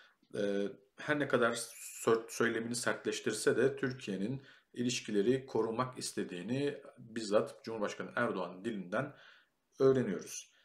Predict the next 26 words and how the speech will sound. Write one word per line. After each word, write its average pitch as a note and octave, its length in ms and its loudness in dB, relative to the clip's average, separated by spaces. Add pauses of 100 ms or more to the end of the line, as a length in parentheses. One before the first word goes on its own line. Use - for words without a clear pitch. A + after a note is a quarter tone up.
(600)
İlginç D3+ 440 -2
bir C#3 60 4
husus - 340 -4
Erdoğan'ın C3 340 4
açıklamalarında A2+ 960 0 (560)
İbrahim D3 500 4
Kalın, G#2 360 2
mit B2 180 -6
Müsteşarı A#2+ 400 -4
İbrahim A2+ 360 0
Kalın'ın A2 360 -2
İsrail A2 380 0
tarafıyla F#2+ 480 -2
görüştüğünü F#2+ 580 -4
söyledi. F#2+ 640 -2 (420)
E, - 100 -8
tabii B2+ 220 0
Dışişleri C3 340 2
Bakanlığı A#2+ 680 0
varken G#2 520 0 (180)
neden B2+ 360 0
İbrahim G2+ 380 2
Kalın F#2+ 420 -4 (440)
görüşüyor? F#2 720 -2
Yani E2+ 300 -2
İbrahim, G2 460 0